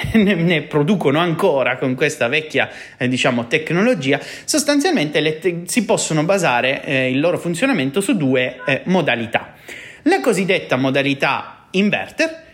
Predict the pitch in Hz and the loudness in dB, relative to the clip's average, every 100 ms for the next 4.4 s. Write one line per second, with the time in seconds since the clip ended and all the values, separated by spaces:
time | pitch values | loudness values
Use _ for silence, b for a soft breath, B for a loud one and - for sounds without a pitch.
0 | B - 143 156 131 117 135 135 156 120 | B -4 0 0 0 -2 -2 0 2 2
1 | 113 254 - - - 320 285 262 302 302 | 0 -2 -4 -18 -4 0 0 0 0 0
2 | 214 127 - 185 277 285 208 151 175 190 | 0 0 0 0 2 0 0 -2 0 0
3 | 240 247 254 247 131 - - 139 127 127 | 0 0 -2 0 -2 -2 0 0 0 -4
4 | 120 98 - - | -6 -8 -10 -10